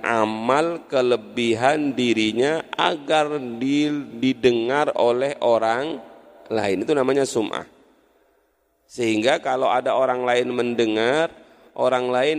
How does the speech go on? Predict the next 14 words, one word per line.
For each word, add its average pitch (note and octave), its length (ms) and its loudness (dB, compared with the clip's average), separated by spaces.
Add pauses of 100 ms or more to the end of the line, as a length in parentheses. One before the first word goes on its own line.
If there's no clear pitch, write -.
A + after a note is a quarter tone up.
akan C#3+ 560 0 (240)
memuji. B2+ 960 -2 (1500)
Hati-hati D#3 840 -4 (120)
ini. F3 180 -2 (840)
Ini - 160 -4
tipis - 880 -2
sekali C#3 400 0
ini. G2+ 240 -4
Sum'ah. C#3 560 -2
Sum'ah C#3 560 -2
ingin F3 320 0
didengar D3+ 480 0
oleh C3 320 2 (160)
orang. G2+ 320 0